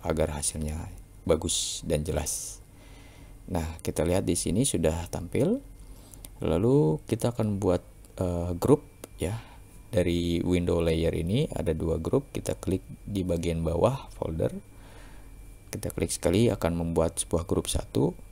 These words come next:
kita ganti namanya menjadi depan. Ini nanti kartu nama yang di-, akan kita buat di sini adalah sisi depan. Jadi kita akan buat, eh, desain-desain yang berada di sisi depan terlebih dahulu.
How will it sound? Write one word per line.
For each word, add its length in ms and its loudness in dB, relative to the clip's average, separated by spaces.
kita 240 0
ganti 320 0
namanya 480 2
menjadi 800 0
depan. 480 0
Ini 240 0
nanti 480 4
kartu 320 2
nama 320 0
yang 360 0
di-, 320 0
akan 200 -2
kita 200 0
buat 280 0
di 120 -4
sini 320 0
adalah 400 0
sisi 320 -2
depan. 560 0
Jadi 160 0
kita 240 0
akan 240 -2
buat, 200 2
eh, 320 -2
desain-desain 960 0
yang 240 2
berada 320 4
di 160 2
sisi 240 -2
depan 320 0
terlebih 360 0
dahulu. 280 -2